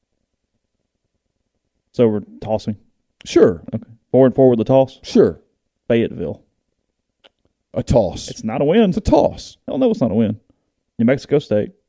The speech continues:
Speaker 2: Win.
Speaker 1: He can get his revenge. Alabama.
Speaker 2: Loss.
Speaker 1: You can't find eight and four on that damn schedule.
Speaker 2: No, I, I can find four and eight.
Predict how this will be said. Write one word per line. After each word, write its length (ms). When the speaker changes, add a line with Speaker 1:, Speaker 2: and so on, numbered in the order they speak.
Speaker 2:
Win. 320
Speaker 1:
He 80
can 100
get 140
his 100
revenge. 420
Alabama. 460
Speaker 2:
Loss. 400
Speaker 1:
You 120
can't 260
find 220
eight 140
and 80
four 220
on 80
that 140
damn 200
schedule. 440
Speaker 2:
No, 460
I, 60
I 60
can 100
find 220
four 180
and 80
eight. 180